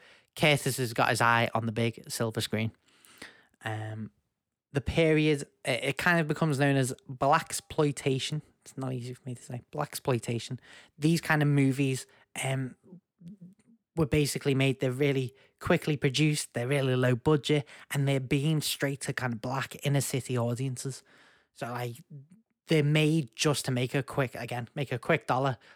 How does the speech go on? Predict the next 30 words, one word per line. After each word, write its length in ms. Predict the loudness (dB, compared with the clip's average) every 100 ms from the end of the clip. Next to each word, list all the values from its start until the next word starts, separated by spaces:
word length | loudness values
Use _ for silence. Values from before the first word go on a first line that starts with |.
| _
off 240 | -2 -2 0
of 260 | -4 -4 -12 _ _
that 220 | -4 -4 -2
ti-, 220 | -4 0
that 160 | -2 -2
community 640 | -4 -2 -2 -2 -4 -6 _ _
and 140 | -10 -6
that 180 | -6 -6
culture, 380 | -6 -6 -8 -12 _ _ _ _ _ _ _ _ _
without 280 | 0 2 2
really 240 | 0 0 -2
much 320 | -4 -6 -6
care 380 | 0 2 0 -2
or 100 | -4
thought 300 | -4 -4 -4
put 160 | -6
into 220 | -6 -8
it. 80 | -10 -12 _ _ _ _ _ _ _ -16 -6
Um, 400 | -4 -2 -4 -6 _ _ _ _ _ _ -2
they 220 | 4 6
needed, 480 | 6 4 4 2 0
so 240 | 0 0
these 200 | 2 0
type 200 | 0 -4
of 100 | -2
films 220 | -2 0
needed 300 | 0 0 0
the 80 | -2
right 240 | 2 2 2
music 520 | 2 2 2 0